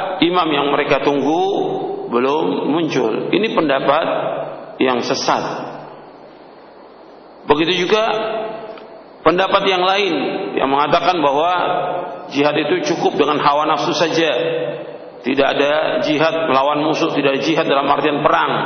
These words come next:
Ini pendapat dari Tarekat Sufia. Pendapat ini juga sesat. Begitu juga pendapat yang mengatakan bahwa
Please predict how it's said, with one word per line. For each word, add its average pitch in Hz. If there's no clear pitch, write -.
Ini 156
pendapat 143
dari 139
Tarekat 151
Sufia. 156
Pendapat 131
ini 202
juga 208
sesat. 220
Begitu 151
juga 202
pendapat 180
yang 165
mengatakan 185
bahwa 165